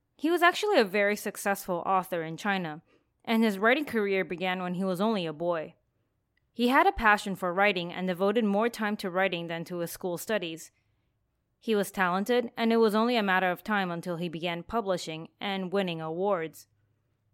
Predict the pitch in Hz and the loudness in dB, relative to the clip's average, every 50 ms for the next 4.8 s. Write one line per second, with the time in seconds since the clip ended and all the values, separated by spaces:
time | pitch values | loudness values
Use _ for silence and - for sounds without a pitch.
0 | _ _ _ - 240 233 - - 262 285 359 370 - - 226 220 214 - 202 185 | _ _ _ -4 -4 -4 -2 0 2 2 2 2 0 0 0 0 0 0 -2 -2
1 | - - - 208 196 180 175 170 160 - 180 175 170 170 170 180 180 175 170 160 | -2 -2 -2 0 0 2 0 -2 -4 -4 -6 -6 -6 -4 -4 -4 -2 -2 -4 -4
2 | - - 202 202 196 180 180 165 165 - - 190 175 - - 185 185 185 170 - | -2 -2 0 0 0 -2 -4 -6 -6 -6 -8 -10 -10 -8 -6 -4 -4 -4 -4 -4
3 | 185 180 180 180 180 - - 196 190 190 185 190 202 196 196 196 196 196 202 - | -4 -4 -4 -4 -6 -6 -6 -6 -4 -4 -2 -2 -2 -2 0 -2 -2 -4 -2 -2
4 | 233 240 240 208 165 175 - - 196 180 160 151 147 - - | 0 0 0 0 -2 -4 -2 0 0 0 0 -2 -4 -10 -16